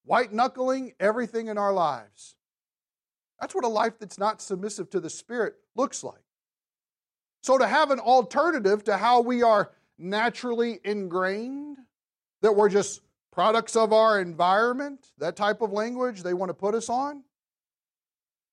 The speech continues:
we find out that we need supernatural working in our lives, and it's not about us doing something to pull the trigger so that it happens. It's about us giving up our rights and saying, God, use this body for your glory.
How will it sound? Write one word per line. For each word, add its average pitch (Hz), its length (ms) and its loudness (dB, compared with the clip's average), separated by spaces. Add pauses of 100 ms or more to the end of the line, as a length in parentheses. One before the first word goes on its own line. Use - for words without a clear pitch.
(340)
we 143 60 -16
find 226 220 2
out 240 140 2
that 208 80 -2
we 208 140 -2
need 220 180 -4
supernatural 196 640 -4
working 175 340 -2
in 170 80 -8
our 165 140 2
lives, 156 440 2
and 160 80 -12
it's 165 200 -8
not 202 220 2
about 185 220 2
us 170 180 0
doing 208 500 2
something 190 400 -2
to 170 80 0
pull 196 220 4
the 175 100 2
trigger 180 320 0
so 180 240 -4
that 160 100 -8
it 147 120 -6
happens. 156 440 -2 (260)
It's 208 140 -6
about 208 260 4
us 185 140 0
giving 208 340 4
up 214 200 2
our 185 160 4
rights 196 400 2
and 160 100 -12
saying, 165 320 -6
God, 190 460 2 (920)
use 190 220 0
this 233 160 -4
body 214 300 2
for 220 180 -2
your 214 120 -4
glory. 214 440 2